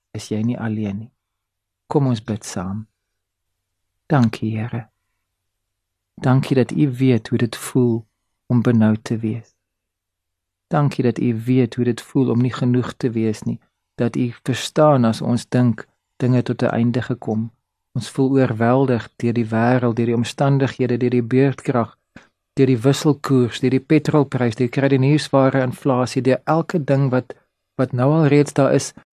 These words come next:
en dan nog die gerugte van oorloë en die gerugte van opstande in ons land. Here, dankie dat ons nie bevrees hoef te wees nie,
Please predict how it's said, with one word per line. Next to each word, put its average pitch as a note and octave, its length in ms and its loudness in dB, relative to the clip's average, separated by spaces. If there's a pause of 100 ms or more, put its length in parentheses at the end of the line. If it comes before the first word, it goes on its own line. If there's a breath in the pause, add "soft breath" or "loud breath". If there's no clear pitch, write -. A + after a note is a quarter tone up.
en E3+ 200 6
dan D#3 120 6
nog C#3+ 180 2
die C#3 100 0
gerugte C#3 480 0
van C#3 220 -2
oorloë C3+ 580 2
en B2 80 -4
die C3+ 80 -2
gerugte C#3+ 440 -2
van - 140 -4
opstande C3 540 -4
in A#2+ 100 -4
ons A#2+ 180 -6
land. A2+ 400 -6 (960)
Here, C3 340 -4 (540)
dankie A#2+ 300 -2
dat B2 140 -4
ons B2 120 -6
nie C#3 100 -4
bevrees C3 480 -4
hoef A2+ 160 -6
te A#2 140 -6
wees A2 320 -6
nie, B2+ 180 -14